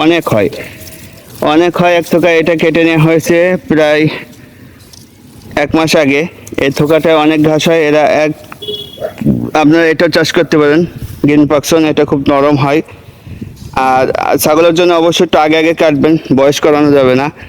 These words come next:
এই সাথে আছে রেড পাকসন, গ্রিন পাকসন, সাইডে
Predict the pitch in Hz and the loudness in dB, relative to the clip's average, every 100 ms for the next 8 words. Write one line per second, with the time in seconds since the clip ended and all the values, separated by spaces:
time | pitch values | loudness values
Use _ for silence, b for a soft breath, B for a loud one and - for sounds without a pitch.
0 | B B B - 175 - 160 175 196 160 | B B B -4 -2 0 -2 0 0 0
1 | 165 156 156 151 151 143 156 151 151 151 | 0 2 2 2 -2 2 2 4 2 2
2 | 151 147 151 151 151 - - - b b | 0 0 0 0 -2 -10 -20 -20 b b
3 | b - 143 139 151 | b -4 0 0 2